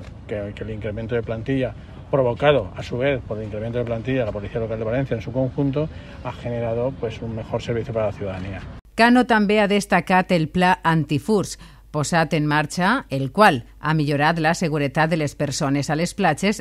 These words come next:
Speaker 2: de la ciutat durant aquest estiu. Els agents destinats en el dispositiu de platges han duplicat el nombre de detencions per furts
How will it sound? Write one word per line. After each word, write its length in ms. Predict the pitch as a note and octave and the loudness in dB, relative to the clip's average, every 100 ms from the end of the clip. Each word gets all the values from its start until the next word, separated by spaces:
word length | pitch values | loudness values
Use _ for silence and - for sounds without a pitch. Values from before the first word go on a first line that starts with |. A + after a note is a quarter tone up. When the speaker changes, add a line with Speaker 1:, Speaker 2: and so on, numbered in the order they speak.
| - | -2
Speaker 2:
de 280 | D#3 C#3 C3+ | 0 0 0
la 80 | C3 | -2
ciutat 540 | - C#3 E3+ F#3 - | -2 -2 2 2 2
durant 320 | E3 D3+ C3 B2 | -2 0 0 -2
aquest 320 | A#2 C#3+ B2+ C#3+ | -2 -4 -4 -4
estiu. 400 | B2 F#3 D#3 A#2 - - - | -2 0 0 -2 -10 -20 -14
Els 220 | - F3+ F#3+ | -2 2 4
agents 400 | F#3 F#3 G3 - E3+ | 4 6 4 2 2
destinats 640 | F3+ E3+ F3 E3 F#3+ - | 2 2 0 2 2 2
en 140 | F#3 | 0
el 100 | D#3 | 2
dispositiu 640 | D#3 - D#3+ D3 C#3+ F3 E3+ | 0 -2 -2 0 0 2 0
de 80 | C#3+ | 0
platges 480 | C#3+ D3 - A3+ B3+ - - - | 0 0 2 2 2 -2 -16 2
han 240 | F#3+ G3+ F3+ | 6 6 6
duplicat 580 | D#3 D#3 D3 A3+ G3 C#3+ | 2 0 2 4 4 2
el 100 | C#3 D3 | 2 2
nombre 320 | D#3+ D3+ D3 | 2 0 0
de 160 | D#3 D#3 | 2 2
detencions 880 | D3 D3 D3 D3 - F#3+ B2+ B2+ - - | 2 2 2 2 4 4 4 0 -6 -4
per 160 | C#3 B2+ | -2 -2
furts 400 | - A3+ C#4 | 2 2 2